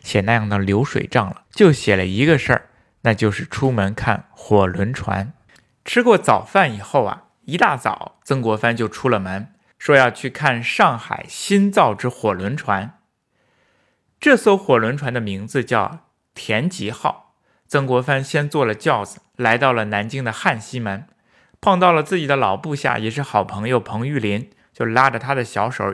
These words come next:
一起去看火轮船。这艘火轮船呢，体型巨大，没有办法直接开到南京的水城墙底下，于是曾国藩和彭玉麟就先在汉西门坐小轮船到下关江面。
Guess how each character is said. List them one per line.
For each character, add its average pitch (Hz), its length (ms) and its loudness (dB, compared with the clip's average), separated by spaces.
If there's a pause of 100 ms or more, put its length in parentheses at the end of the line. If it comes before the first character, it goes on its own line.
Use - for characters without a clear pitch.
一 202 140 -4
起 - 160 -10
去 - 160 -8
看 - 300 -6
火 101 180 -2
轮 101 180 -4
船。 117 340 -8 (1000)
这 240 120 2
艘 262 160 4
火 131 180 2
轮 117 180 2
船 151 280 -4
呢， 110 320 0
体 - 200 -10
型 110 240 -10
巨 139 160 -6
大， - 280 -6 (280)
没 151 140 4
有 196 140 4
办 147 260 2
法 101 160 -10
直 107 220 -8
接 127 160 -2
开 131 260 -4
到 101 360 0
南 107 220 0
京 135 200 -6
的 120 100 -2
水 101 240 -10
城 117 240 -8
墙 113 240 -8
底 123 160 -10
下， - 300 -12 (400)
于 113 160 0
是 107 480 0 (120)
曾 156 160 0
国 135 160 2
藩 143 220 0
和 135 80 -4
彭 117 280 -8
玉 147 140 -4
麟 104 320 -2 (140)
就 120 140 -6
先 180 340 0
在 151 140 4
汉 127 280 -4
西 139 220 -10
门 113 320 -6
坐 156 180 -2
小 - 280 -4
轮 104 200 -8
船 107 320 -8 (300)
到 110 180 4
下 - 240 -4
关 123 320 -4
江 151 220 -4
面。 165 200 -8